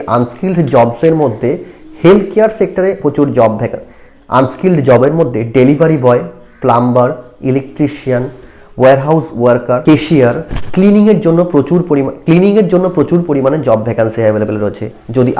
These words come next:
আপনি ডেনমার্কে অ্যাপ্লিকেশন করতে চান, কিভাবে অ্যাপ্লিকেশন করবেন দেখে নিন। সবার প্রথমে আপনাকে সার্চ করতে হবে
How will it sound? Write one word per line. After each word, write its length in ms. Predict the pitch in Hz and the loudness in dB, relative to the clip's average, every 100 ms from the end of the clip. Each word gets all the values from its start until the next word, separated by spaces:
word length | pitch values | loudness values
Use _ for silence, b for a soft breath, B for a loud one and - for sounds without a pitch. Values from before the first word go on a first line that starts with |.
| 117 | 0
আপনি 220 | - 165 127 123 | 2 -2 0 0
ডেনমার্কে 400 | 120 120 117 127 | 0 0 0 2
অ্যাপ্লিকেশন 500 | 117 127 139 170 202 190 | 0 0 -4 -2 -2 -2
করতে 180 | 160 127 | -4 -4
চান, 120 | 127 160 - | -4 -4 -4
কিভাবে 280 | 120 113 - | -4 -2 -2
অ্যাপ্লিকেশন 460 | - 151 160 180 208 170 | -4 -4 -4 -2 -2 -2
করবেন 220 | 131 208 160 | -2 -2 -2
দেখে 160 | 127 110 | -4 -6
নিন। 140 | 107 107 B B | -8 -12 B B
সবার 220 | - 247 247 | 0 2 2
প্রথমে 240 | 196 214 165 | 2 2 2
আপনাকে 300 | 123 131 123 120 | 2 -2 -4 -2
সার্চ 180 | 120 120 151 | -2 0 -4
করতে 140 | 147 | 0
হবে 120 | 151 | -2